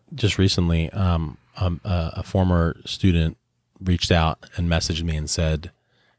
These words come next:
"I'm graduating this week with a degree in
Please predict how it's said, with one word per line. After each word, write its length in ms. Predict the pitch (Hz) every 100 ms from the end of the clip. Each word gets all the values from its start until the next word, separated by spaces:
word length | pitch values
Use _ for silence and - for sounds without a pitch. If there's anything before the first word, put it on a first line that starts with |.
| _ -
"I'm 120 | 90
graduating 1080 | 85 92 98 95 98 92 92 87 85 85 85
this 240 | 85 -
week 420 | 80 82 76 -
with 160 | 87 -
a 40 |
degree 520 | 85 87 98 101 101
in 200 | 87 80